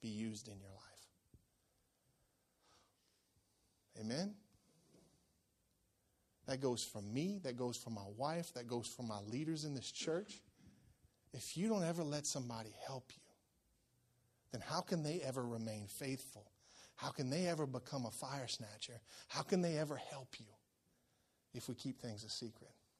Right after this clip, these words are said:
Right? A couple of verses more and then we're gonna close.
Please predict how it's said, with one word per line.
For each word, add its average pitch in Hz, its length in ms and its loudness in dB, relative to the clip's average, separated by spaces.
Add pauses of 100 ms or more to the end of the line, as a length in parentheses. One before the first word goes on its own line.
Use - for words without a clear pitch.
(560)
Right? 151 260 0 (1600)
A - 120 -14
couple 143 180 0
of 139 60 2
verses 120 380 4
more 107 200 2
and 107 80 -2
then 107 80 -4
we're 107 80 -4
gonna 110 120 -6
close. 110 500 -4